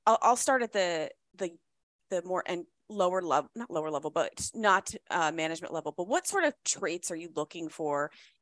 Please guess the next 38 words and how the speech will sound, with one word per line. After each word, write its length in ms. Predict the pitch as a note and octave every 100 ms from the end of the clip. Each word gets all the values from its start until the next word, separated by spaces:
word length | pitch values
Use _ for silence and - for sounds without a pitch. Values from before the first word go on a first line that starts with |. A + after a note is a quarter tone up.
| -
in, 420 | F3+ E3 D#3+ D#3 -
in 140 | G#3+
an 100 | G#3
individual 720 | F3+ F3 E3 D#3+ E3+ D#3+ D#3 _ - G3+
in 100 | E3
the 80 |
claims 400 | D#3+ - D#3+ D#3
position 420 | - D#3 D3+ - C#3+
that 140 | C3+
you 120 | E3+
see 280 | D#3+ G3+ E3
as 100 | D#3
like, 140 | D#3
"Okay, 240 | F3+ E3 D3
this 240 | G3 F#3+
is, 180 | F3+ - - -
these 180 | C4 C#4
are 40 | A#3+
the 80 |
traits 240 | G3 F#3+ F3+
I 60 |
look 180 | F3 E3+
at. 80 | D#3
This 140 | F3+
is 100 | E3+
someone 300 | - E3+ E3
that 220 | D#3+ D3+ - - _ E3+
I 80 |
really 400 | E3 F#3 F3+ F3
think 240 | E3 F3+ F3
will 80 | E3
be 140 | E3+
a 100 | D#3
valuable 460 | D#3 D#3 D#3 D#3 E3
member, 340 | F#3 F3+ E3+
really 220 | D#3+ D#3
rise 320 | D3+ C#3+ D3+
up 80 | D#3